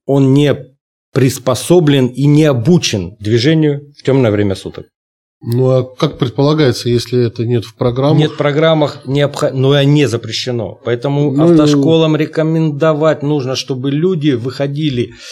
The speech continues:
Speaker 1: из автошкол и получ-, и сдавшие успешно днем экзамен, э, в отделениях экзаменационных Г Б Д Д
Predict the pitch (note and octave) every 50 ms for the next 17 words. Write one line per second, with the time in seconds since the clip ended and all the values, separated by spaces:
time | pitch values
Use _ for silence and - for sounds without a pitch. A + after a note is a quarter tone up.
0 | - _ - C3 A#2+ B2 C#3 - C3+ C3+ B2+ - - - D3+ C#3+ C3+ - C3 A2+
1 | B2+ C#3 C#3 D3 C#3+ - - D3 C#3 A2 G#2+ C3 D#3 D#3 C3 - - - C3 B2+
2 | C3+ D#3 - - - - D#3 C#3+ - - C3+ C3+ B2+ B2 - - - _ - G#2
3 | G2+ A#2+ D3+ E3 F3+ F3+ D#3 B2 F#2+ E2+ - - A2 A2 A2 G#2+ C3 C3+ B2 G#2
4 | F#2 F2 D#2+ - _ _ _ _ _ _ - - A#2 A#2 A#2 A2+ A2+ A2 A2 G#2+
5 | G#2+ G2+ G2+ G#2+ B2+ B2+ - - - - - A2+ A2 G#2 C3 C3+ C3+ C3 A#2 A2
6 | G#2 G#2+ A2 G#2 F#2+ A2 A2+ A#2 A#2 A#2+ A2 - - B2+ A#2 A2+ G#2 G2 G2 F#2+
7 | G#2 A#2+ A2+ B2 A#2+ B2 C#3 C3+ E3 G3+ G#3 G3